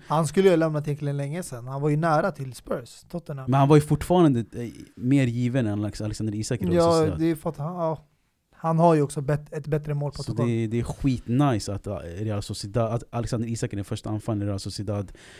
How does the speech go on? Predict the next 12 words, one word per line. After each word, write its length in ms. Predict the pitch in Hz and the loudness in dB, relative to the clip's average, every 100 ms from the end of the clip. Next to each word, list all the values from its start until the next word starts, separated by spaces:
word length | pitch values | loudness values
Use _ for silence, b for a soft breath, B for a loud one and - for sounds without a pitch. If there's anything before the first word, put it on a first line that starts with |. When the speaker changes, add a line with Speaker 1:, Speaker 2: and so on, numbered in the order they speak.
| B - | B -10
Speaker 2:
Eh, 120 | 95 98 | -6 -4
vi 80 | 101 | -4
har 60 | |
Dejan 260 | 101 107 104 | -2 -2 -2
Kulusevski 560 | - 98 - 127 - 107 | -2 -4 0 0 -2 -4
som 160 | 107 | -2
får 160 | - 104 | -2 -2
matcher 360 | 107 107 - - | -2 -2 -6 -6
in, 220 | 110 104 | -4 -4
ut 300 | 101 107 - | -4 -6 -6
i 40 | |
Juventus. 760 | 104 104 110 107 107 101 - | -6 -2 -2 -2 -4 -4 -4